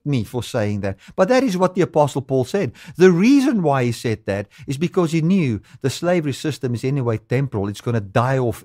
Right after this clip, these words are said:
anyway. But you, you can lose your life in trying to fight against that. Rather trust God and find your joy in God. We will see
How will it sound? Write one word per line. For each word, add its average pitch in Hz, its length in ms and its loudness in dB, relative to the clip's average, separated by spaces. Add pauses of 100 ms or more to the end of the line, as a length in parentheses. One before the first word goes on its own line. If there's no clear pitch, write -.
anyway. 165 520 0 (260)
But 135 200 0
you, 151 380 -2 (220)
you 185 200 -2
can 139 360 0
lose 185 300 2
your 123 140 2
life 135 460 0 (160)
in 143 140 -4
trying 160 360 2
to 123 100 -4
fight 190 380 -2
against 113 360 -4
that. 113 240 -4 (160)
Rather 190 480 0
trust 185 400 -4
God 110 320 -2 (180)
and 135 200 -2
find 175 400 0
your 160 160 0
joy 127 460 0 (180)
in 117 340 0
God. 98 340 -2 (220)
We 233 240 4
will 214 220 4
see 110 500 0